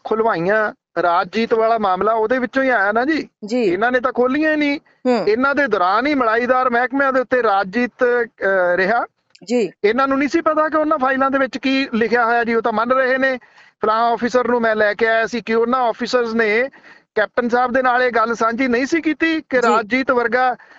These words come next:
Speaker 1: ਜਿਹੜਾ ਜੀ ਉਹ, ਅਹ, ਇੱਕ ਮਗਰਮੱਛ ਜਿਹੜਾ ਉਹ
Speaker 2: ਹੂੰ।
Speaker 1: ਅਸੀਂ ਪ-, ਅਹ, ਬਿਠਾਇਆ ਹੋਇਆ ਫੋਰਸ ਦੇ ਵਿੱਚ ਤੇ ਫਿਰ
Speaker 2: ਹੂੰ।
Speaker 1: ਉਹਦੇ ਉੱਤੇ ਕੰਟਰੋਲ ਕੀ ਹੋਣਾ ਸੀਗਾ?
Speaker 2: ਹੂੰ।
Speaker 1: ਕਿਹੜਾ ਐਕਸ਼ਨ ਇਹਨਾਂ ਨੇ ਉਹਦੇ ਉੱਤੇ ਜਿਹੜਾ ਜੀ ਉਹ ਲਿਆ?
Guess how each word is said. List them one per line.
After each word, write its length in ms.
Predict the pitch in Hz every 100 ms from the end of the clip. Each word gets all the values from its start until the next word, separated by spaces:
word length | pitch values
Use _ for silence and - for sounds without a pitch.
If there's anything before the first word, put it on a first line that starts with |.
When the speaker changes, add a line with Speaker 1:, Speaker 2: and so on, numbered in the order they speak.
| -
Speaker 1:
ਜਿਹੜਾ 220 | 208 247 247
ਜੀ 120 | 262
ਉਹ, 340 | 233 247 247
ਅਹ, 640 | 214 - 208 202 190 190 185
ਇੱਕ 440 | 214 - 240 220 - _ _
ਮਗਰਮੱਛ 640 | 160 190 240 254 262 - -
ਜਿਹੜਾ 340 | 208 233 208 - - _ -
ਉਹ 120 | 247
Speaker 2:
ਹੂੰ। 180 | 233 262
Speaker 1:
ਅਸੀਂ 200 | 254 262 -
ਪ-, 60 |
ਅਹ, 360 | 214 214 190 185
ਬਿਠਾਇਆ 400 | 170 196 214 233
ਹੋਇਆ 220 | 240 254
ਫੋਰਸ 400 | - 202 220 -
ਦੇ 100 | 240
ਵਿੱਚ 240 | 240 - 240 _ _ -
ਤੇ 60 | 233
ਫਿਰ 140 | 254
Speaker 2:
ਹੂੰ। 60 | 269
Speaker 1:
ਉਹਦੇ 120 | 277
ਉੱਤੇ 160 | 269 269
ਕੰਟਰੋਲ 440 | 254 214 254 269
ਕੀ 140 | 311
ਹੋਣਾ 220 | 330 311 247
ਸੀਗਾ? 260 | 254 247 - _ 226
Speaker 2:
ਹੂੰ। 160 | 233
Speaker 1:
ਕਿਹੜਾ 280 | 214 269 320
ਐਕਸ਼ਨ 360 | 294 - 311 294
ਇਹਨਾਂ 180 | 302 311
ਨੇ 80 |
ਉਹਦੇ 220 | 294 277 349
ਉੱਤੇ 320 | - 311 311 -
ਜਿਹੜਾ 200 | 254 269
ਜੀ 100 | 262
ਉਹ 100 | 262
ਲਿਆ? 240 | 240 240